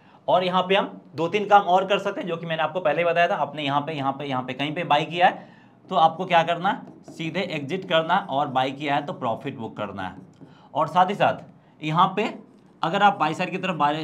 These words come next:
जाने के बारे में सोच रहे हैं तो वो आपको नहीं जाना, बाय positions आपको छोड़ देना, बाय साइड की तरफ positions नहीं लेना, trap से बच सकते हैं। तो multiple benefit होता है। तो यहाँ पे सबसे पहले जो मैं clear कर देता हूँ, ये point मेरा एसएल बन गया, और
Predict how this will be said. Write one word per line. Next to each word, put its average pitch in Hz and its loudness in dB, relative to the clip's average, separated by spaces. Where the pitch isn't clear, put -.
जाने 143 -2
के 165 -4
बारे 147 0
में 170 -6
सोच 156 -4
रहे 117 -4
हैं - -14
तो 135 -10
वो 170 -2
आपको 170 0
नहीं 143 -6
जाना, 165 -4
बाय 143 2
positions 147 -6
आपको 127 -2
छोड़ 185 -4
देना, 180 -2
बाय 131 -2
साइड 151 -4
की 143 -10
तरफ 156 -6
positions 143 -8
नहीं 135 -4
लेना, 143 -2
trap 135 0
से 139 -6
बच 123 -4
सकते - -12
हैं। 90 -16
तो 240 -2
multiple 196 2
benefit 190 -2
होता 196 0
है। - -2
तो 185 4
यहाँ 190 4
पे 220 0
सबसे 185 -4
पहले 190 2
जो 143 -6
मैं 143 -6
clear 147 4
कर 175 2
देता 175 0
हूँ, 190 0
ये 156 -2
point 156 -6
मेरा 156 -2
एसएल - -6
बन 156 -4
गया, 175 -2
और 156 -2